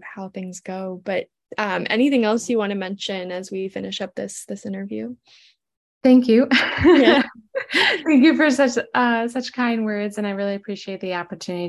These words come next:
Speaker 2: to speak on your podcast. I think it's such a cool concept to do, and so, so unique as well. And I think it adds that human dimension, which I,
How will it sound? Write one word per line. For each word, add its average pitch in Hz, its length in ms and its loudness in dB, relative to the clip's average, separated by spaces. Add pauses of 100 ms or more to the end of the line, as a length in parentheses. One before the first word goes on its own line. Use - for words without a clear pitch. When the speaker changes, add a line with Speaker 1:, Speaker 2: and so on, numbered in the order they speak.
Speaker 2:
to - 80 -10
speak - 300 -8
on 185 160 -6
your 180 100 -8
podcast. 175 520 -10
I 180 80 -6
think 180 260 -10
it's 180 200 -8 (300)
such - 480 2
a 285 80 2
cool 240 320 2
concept 196 720 -4 (180)
to 226 120 -4
do, 185 260 0
and 190 180 -2
so, - 320 -2
so 262 220 0
unique 214 400 0
as 185 180 -8
well. 175 240 -6
And 202 140 -4
I 196 100 0
think 214 220 0
it 208 100 2
adds 190 380 -4
that 185 280 -8 (680)
human 240 480 4
dimension, 180 640 -8 (260)
which 220 180 4
I, 208 400 2